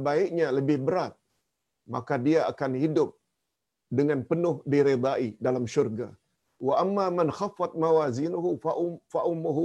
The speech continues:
hawiyah." Siapa yang ringan timbangan amal baiknya, dia akan hidup di dalam neraka yang bernyala-nyala. Na'udzubillah min zalik. Dari ayat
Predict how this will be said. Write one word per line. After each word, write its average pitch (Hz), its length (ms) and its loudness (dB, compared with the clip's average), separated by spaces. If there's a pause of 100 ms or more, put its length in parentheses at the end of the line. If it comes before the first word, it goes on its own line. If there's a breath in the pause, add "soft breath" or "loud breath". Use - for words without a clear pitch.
(160)
hawiyah." 143 460 0 (360)
Siapa 156 280 0 (100)
yang 165 180 -2
ringan 190 260 -2 (100)
timbangan 160 440 0
amal 147 180 -2 (140)
baiknya, 143 360 -4 (880)
dia 143 120 2 (100)
akan 131 180 -6 (100)
hidup 135 260 -2 (140)
di 123 60 -4 (100)
dalam 127 200 0 (140)
neraka 127 360 -6 (180)
yang 120 100 -4 (140)
bernyala-nyala. 117 680 -4 (260)
Na'udzubillah 135 720 -2 (120)
min 160 100 2 (120)
zalik. 127 340 -2 (920)
Dari 175 160 2 (120)
ayat 196 200 0